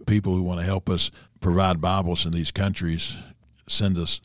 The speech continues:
donations and just note on their checks or on their online gifts that we wanna help with Bibles. And so we're able to purchase Bibles as well.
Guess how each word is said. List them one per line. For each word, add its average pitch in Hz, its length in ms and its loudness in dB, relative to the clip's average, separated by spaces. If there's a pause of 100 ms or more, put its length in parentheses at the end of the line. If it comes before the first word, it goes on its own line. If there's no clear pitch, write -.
(140)
donations 95 720 4
and 78 360 -4
just 82 240 -2
note 90 240 2
on 90 120 -2
their 85 140 -4
checks 92 400 -2
or 92 100 -4
on 92 80 -4
their 87 120 -4
online 87 400 -6
gifts 95 300 -2
that - 180 -6 (400)
we 90 160 -2
wanna 92 160 0
help 95 160 -2
with 76 140 -8
Bibles. 78 600 -6 (140)
And 78 160 -8
so 90 140 -6
we're 87 140 -6
able 85 200 -8
to - 80 -10
purchase 87 380 -6
Bibles 85 520 -4 (340)
as 90 200 0
well. 95 460 0